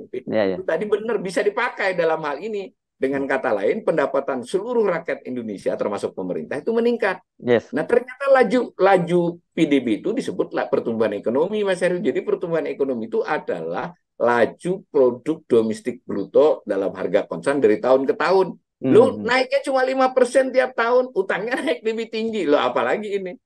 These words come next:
Speaker 1: Hmm.
Speaker 2: Dari dua ukuran produktif, ukuran pendapatan negara, ukuran pertumbuhan ekonomi,
Speaker 1: Hmm.
Speaker 2: tidak masuk. Saya
Speaker 1: Hmm.
Speaker 2: bahkan sudah membuat, nanti mau saya tweet itu, gambar di mana pertambahan utang di era S B Y dan sebelumnya ya,
Speaker 1: Hmm.
Speaker 2: pertambahan utang di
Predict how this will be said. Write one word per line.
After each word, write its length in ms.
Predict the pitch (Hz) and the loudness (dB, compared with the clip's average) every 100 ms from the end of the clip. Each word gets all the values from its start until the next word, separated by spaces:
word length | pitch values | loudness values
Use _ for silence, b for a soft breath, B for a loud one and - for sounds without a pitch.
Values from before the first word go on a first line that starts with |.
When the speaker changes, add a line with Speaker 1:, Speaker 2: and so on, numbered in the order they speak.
| _ _ _ - | _ _ _ -4
Speaker 1:
Hmm. 80 | |
Speaker 2:
Dari 240 | 113 147 185 | 2 2 4
dua 240 | 175 175 | 6 6
ukuran 400 | 175 202 202 170 | 6 4 2 2
produktif, 560 | 160 151 135 - 135 - 170 | 0 0 -2 -2 -2 -2 -8
ukuran 400 | - 139 135 131 | -2 -2 0 0
pendapatan 560 | 117 107 104 - 95 | 0 0 0 -2 -6
negara, 480 | 95 85 78 85 - - | -6 -8 -6 -6 -2 2
ukuran 560 | 175 175 190 147 113 110 _ - | 2 4 4 4 2 -6 _ -2
pertumbuhan 400 | - 110 104 95 | -2 2 0 0
ekonomi, 560 | 87 87 80 90 202 - _ _ | -2 -6 -6 -6 -6 -8 _ _
Speaker 1:
Hmm. 160 | 123 | -8
Speaker 2:
tidak 320 | 131 170 160 202 | -2 0 0 -2
masuk. 320 | 233 202 - _ _ _ | 0 0 -2 _ _ _
Saya 320 | - 135 220 | -2 2 2
Speaker 1:
Hmm. 80 | 180 | 0
Speaker 2:
bahkan 160 | 208 233 | -2 -4
sudah 240 | 151 131 | 2 2
membuat, 400 | 120 113 123 - | 2 2 2 2
nanti 160 | 127 151 | -2 -2
mau 240 | 123 107 | -2 -2
saya 160 | 107 - | -2 -4
tweet 240 | 95 92 | -6 -6
itu, 240 | 92 98 | -8 -2
gambar 480 | 117 107 85 82 110 - _ _ _ - | 2 2 -2 -6 -8 -10 _ _ _ -6
di 80 | |
mana 480 | 117 117 113 165 226 - - | -2 -2 -2 -2 -4 -6 -2
pertambahan 640 | 127 143 139 135 123 117 | -2 0 -2 0 -2 -2
utang 240 | 123 127 120 | -4 -2 0
di 160 | 107 | 0
era 240 | 101 95 90 | 0 -2 -6
S 80 | |
B 160 | - 82 | -8 -8
Y 160 | 78 113 | -2 0
dan 160 | 101 | 0
sebelumnya 400 | 101 85 131 170 | 0 -2 0 0
ya, 200 | 92 80 - | -2 -4 -12
Speaker 1:
Hmm. 320 | _ _ - | _ _ 0
Speaker 2:
pertambahan 500 | 120 107 107 104 101 | 0 2 0 0 -2
utang 400 | - - 143 113 | -8 -8 -6 -4
di 80 | 104 | -4